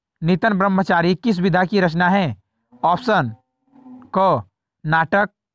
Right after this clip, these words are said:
ख, उपन्यास, ग, जीवनी, घ, आलोचना।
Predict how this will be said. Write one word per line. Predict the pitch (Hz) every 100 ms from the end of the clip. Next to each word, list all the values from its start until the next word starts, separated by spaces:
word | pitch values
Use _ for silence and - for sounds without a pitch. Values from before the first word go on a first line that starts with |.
| _
ख, | - 180 165 -
उपन्यास, | 151 165 170 180 208 - _ _ _
ग, | 156 156 196 147 113 -
जीवनी, | 131 170 180 185 214 - _ -
घ, | 143
आलोचना। | 190 165 - 160 180 180 185 139